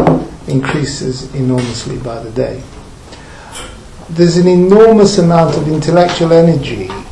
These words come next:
and cash that comes from the West, America and Great Britain in particular, that's,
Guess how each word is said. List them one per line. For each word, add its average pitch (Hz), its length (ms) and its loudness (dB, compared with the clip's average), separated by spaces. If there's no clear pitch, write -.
and 127 260 -6
cash - 680 -4
that - 220 -12
comes 139 420 0
from 123 220 -6
the 127 80 -8
West, 123 500 -6
America 127 560 -2
and - 240 -2
Great 117 240 -6
Britain 123 320 -6
in 120 160 -12
particular, 127 600 -10
that's, - 480 -4